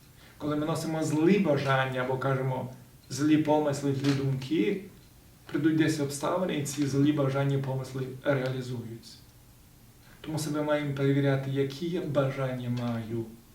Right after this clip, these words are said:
Бо, як кажуть, в нас в народі на ловця і звір біжить. Яке ми ма-, маємо бажання, то і ми протягаємо. Яке ми маємо бажання, до того ми набрали. Яке ми маємо бажання,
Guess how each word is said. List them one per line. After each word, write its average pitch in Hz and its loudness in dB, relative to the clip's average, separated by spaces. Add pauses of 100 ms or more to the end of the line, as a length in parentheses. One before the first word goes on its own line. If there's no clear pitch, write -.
(960)
Бо, 143 4 (200)
як - -14
кажуть, 143 0
в 139 -4
нас 151 -2
в - -8
народі 143 2
на 147 4
ловця 147 0
і 147 2
звір 139 2
біжить. 123 -4 (800)
Яке 160 -2
ми 156 2
ма-, 147 2
маємо 147 2
бажання, 147 2 (120)
то 143 0 (120)
і 147 -4
ми 127 -4
протягаємо. 123 -6 (640)
Яке 156 -4
ми 147 2
маємо 147 2
бажання, 147 0
до 139 0
того 139 0 (100)
ми 127 -4
набрали. - -6 (760)
Яке 165 -2
ми 147 0
маємо 147 4
бажання, 139 0